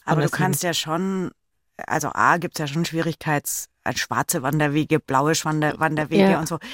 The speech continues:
Speaker 1: Das ist eine Kategorisierung, die ich nie verwende.
Speaker 2: Ja.
Speaker 1: Ist mir total fern, aber das kannst du ja machen und du könntest dann ja auch sagen, du fängst jetzt mit dem Trailrunning so ein bisschen
Speaker 3: Mhm.
Speaker 1: an, weil über Geschwindigkeit
Speaker 3: Mhm.
Speaker 1: lässt sich's ja immer.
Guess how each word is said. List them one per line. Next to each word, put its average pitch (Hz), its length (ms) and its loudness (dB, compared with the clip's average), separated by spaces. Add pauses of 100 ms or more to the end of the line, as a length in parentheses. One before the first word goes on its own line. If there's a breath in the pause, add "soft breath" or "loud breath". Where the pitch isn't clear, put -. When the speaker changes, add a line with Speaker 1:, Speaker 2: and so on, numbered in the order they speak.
(220 loud breath)
Speaker 1:
Das 143 140 -4
ist 151 100 -2
eine 160 120 2
Kategorisierung, 160 800 0
die 120 140 -2
ich 139 120 0
nie 170 360 4
verwende. 156 680 2 (340 loud breath)
Speaker 2:
Ja. 180 140 4
Speaker 1:
Ist 170 60 2
mir 165 80 2
total 143 300 0
fern, 170 400 2
aber 151 460 2 (340 soft breath)
das - 160 -4
kannst 190 240 0
du 202 40 0
ja 185 60 4
machen 185 300 2
und 151 100 -2
du 151 60 -6
könntest 151 320 -4
dann 143 100 -2
ja 123 220 0
auch 151 60 0
sagen, 156 480 0 (460 soft breath)
du 151 100 -6
fängst 143 240 -4
jetzt 147 140 -10
mit 143 80 -4
dem 135 100 -6
Trailrunning 170 580 0
so 185 100 -4
ein 185 80 -2
bisschen 185 280 6
Speaker 3:
Mhm. 180 80 8
Speaker 1:
an, 175 240 8
weil 214 140 8
über 160 180 -2
Geschwindigkeit 165 800 4
Speaker 3:
Mhm. 180 60 8
Speaker 1:
lässt 214 240 6
sich's 160 180 -8
ja 160 80 -4
immer. 143 340 -2